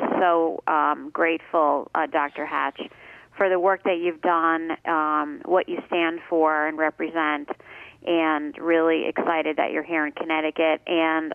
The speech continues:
I want to also welcome you back to our show again really soon, because I think there are many interesting topics that we can, um, talk about and discuss with you that would be really helpful.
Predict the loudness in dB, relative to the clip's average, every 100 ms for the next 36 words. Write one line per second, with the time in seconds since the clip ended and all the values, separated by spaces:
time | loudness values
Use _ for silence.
0 | -2 0 0 0 0 -2 -6 _ -20 -20
1 | -4 2 2 2 -4 -2 2 0 0 -2
2 | 2 0 0 -6 -6 -4 -2 -2 -2 -8
3 | -8 -2 -2 -2 -2 2 4 2 0 -2
4 | -4 -4 -4 0 0 0 -2 -2 -2 -4
5 | -8 -8 -4 -4 -4 -6 -4 0 0 0
6 | 0 -2 -2 -6 -10 -20 -20 -12 -6 -4
7 | -4 -4 -6 -2 0 0 -4 -4 -4 -4
8 | -4 -4 -4 -4 -10 -4 0 0 0 -6
9 | -10 -4 0 0 0 0 2 2 0 -4
10 | _ -20 -20 -10 -6 -6 -4 -2 -2 -4
11 | -8 -2 2 2 2 0 -2 -2 0 0
12 | 0 0 -2 0 4 6 4 2